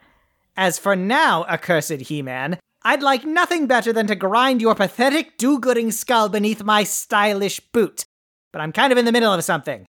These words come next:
Do you think you can refrain from playing with your ridiculous fashion accessories for a few minutes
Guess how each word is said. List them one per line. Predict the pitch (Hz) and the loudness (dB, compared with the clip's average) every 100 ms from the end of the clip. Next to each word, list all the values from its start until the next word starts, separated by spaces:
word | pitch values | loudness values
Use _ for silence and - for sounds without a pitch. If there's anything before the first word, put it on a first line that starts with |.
| _ - | _ -4
Do | |
you | 208 | 2
think | 226 | 4
you | 233 | 4
can | 220 226 | 2 2
refrain | 220 - 220 240 240 | 0 2 2 2 2
from | 233 | 0
playing | 180 208 220 | 0 0 2
with | 214 208 | 0 0
your | 214 | 2
ridiculous | 208 180 208 208 202 202 | 2 2 0 0 -2 -2
fashion | - 196 196 208 | 0 2 2 -4
accessories | 202 214 196 214 202 | -2 -2 -2 -4 -6
for | 202 | -2
a | 208 190 | -2 -2
few | - 226 | -4 -2
minutes | 220 240 311 - | 2 2 2 -2